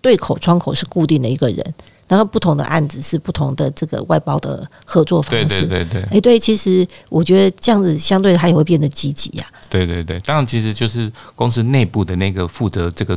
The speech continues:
Speaker 2: 做专案管理的那个窗口，或者那个负责协调的那个人就蛮重要的。
Speaker 1: 对。
Speaker 2: 哎，他的那个角色很重要，
Speaker 1: 嗯。
Speaker 2: 但，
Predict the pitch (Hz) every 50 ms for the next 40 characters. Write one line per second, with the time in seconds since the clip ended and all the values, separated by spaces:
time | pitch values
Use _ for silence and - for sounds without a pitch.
0 | - - _ - 131 107 87 - - 98 95 90 80 - 87 82 92 90 87 85
1 | 78 - - 85 90 90 87 90 85 85 87 87 - - - - 127 135 131 -
2 | - 87 - - 101 95 92 95 92 85 95 90 87 87 - - _ _ _ _
3 | _ _ _ 123 87 92 90 - - 87 90 - 87 - 85 85 90 90 - 78
4 | 80 78 78 - - - 95 78 76 73 - 92 80 80 82 80 80 - - -
5 | - - _ - 170 139 151 - - - 87 82 107 113 185 202 165 143 - -
6 | - - 87 - - 104 90 82 82 80 - 92 90 90 90 92 101 104 101